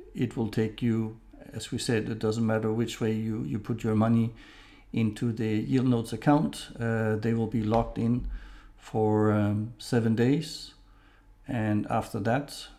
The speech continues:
uh, you will start getting return on your investment. So, uh, there, there's no, uh, quick way of doing this. Uh, this is service that has to be rented, it has to be set up.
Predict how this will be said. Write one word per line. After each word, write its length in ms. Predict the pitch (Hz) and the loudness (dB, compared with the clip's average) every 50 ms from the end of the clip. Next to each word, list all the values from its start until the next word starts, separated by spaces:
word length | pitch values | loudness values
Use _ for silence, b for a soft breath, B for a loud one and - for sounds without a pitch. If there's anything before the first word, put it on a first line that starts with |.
| 269 233 - | -16 -10 -6
uh, 120 | 110 104 | -6 -4
you 200 | 113 113 110 110 | -4 -4 -4 -4
will 120 | 113 113 104 | -6 -6 -8
start 300 | - - 113 107 107 - | -4 -2 -2 -2 -2 -2
getting 260 | 113 107 107 107 107 | -2 -2 -2 -2 -2
return 360 | 107 107 - - 113 107 104 | -4 -6 -6 -4 -4 -2 0
on 140 | 104 107 110 | 0 -2 -2
your 160 | 110 107 107 | -2 -4 -4
investment. 600 | 110 110 110 110 110 - - - - 113 - - - - | -6 -4 -4 -4 -6 -6 -10 -8 -8 -8 -10 -10 -16 -20
So, 540 | - - - - 113 110 107 107 107 107 104 | -20 -18 -12 -10 -8 -6 -6 -4 -4 -4 -4
uh, 80 | 104 107 | -4 -4
there, 160 | 110 107 110 | -2 -2 -4
there's 320 | 110 117 117 110 110 - - | -2 -2 -2 -2 -2 0 0
no, 480 | 127 120 120 117 113 110 107 107 107 - | 2 2 4 2 2 2 0 0 -2 -2
uh, 220 | 117 107 104 113 | -4 -4 -4 -4
quick 320 | 110 - - 123 117 - 120 | -6 0 0 0 0 2 2
way 140 | 110 107 | 2 2
of 120 | 104 101 101 | 2 2 0
doing 280 | - 120 117 120 120 | 0 2 4 4 4
this. 400 | 117 131 147 139 - - - - | 4 4 2 0 -4 -6 -8 -8
Uh, 240 | - 101 110 110 107 104 | -6 -4 -4 -4 -2 -2
this 260 | 107 110 107 - - | -2 -4 -4 -4 -6
is 140 | 107 104 - | -6 -6 -4
service 420 | - - 120 117 120 131 127 - | -2 0 2 2 2 0 -2 -2
that 120 | 110 104 | -2 0
has 120 | 110 107 107 - | 0 -2 -2 -4
to 80 | 127 | -6
be 140 | 120 113 107 | -4 -4 -2
rented, 480 | 104 107 117 131 135 139 139 135 - 107 | 2 2 2 2 2 0 -2 -4 -2 -4
it 100 | 101 101 | -4 -2
has 160 | 107 104 - | -4 -4 -6
to 80 | - - | -10 -10
be 160 | - 117 113 | -8 -8 -8
set 260 | - - 113 110 107 | -6 -4 -4 -2 -2
up. 280 | 123 147 160 - - | -2 -4 -4 -6 -12